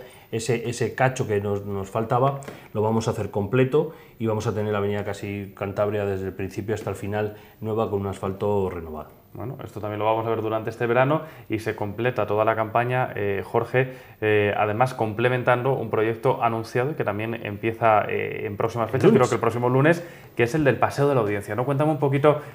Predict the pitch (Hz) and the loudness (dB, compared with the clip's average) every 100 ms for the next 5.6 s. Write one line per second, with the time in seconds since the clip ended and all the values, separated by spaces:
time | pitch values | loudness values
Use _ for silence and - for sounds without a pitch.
0 | - 117 113 127 135 135 127 123 120 107 | 0 2 4 6 6 10 8 8 4 6
1 | 117 110 - 110 104 117 113 110 110 107 | 6 6 4 2 2 4 2 0 0 0
2 | 113 117 151 151 - - - 104 104 101 | 0 2 2 2 -6 -14 0 4 6 6
3 | 101 98 104 107 101 101 - 120 139 160 | 4 0 -4 -4 -6 -4 2 4 6 4
4 | 110 98 101 123 135 - 113 98 95 101 | 2 0 4 2 2 -8 -10 -8 -6 -2
5 | 113 110 101 98 123 - | -2 0 -2 -2 -8 -10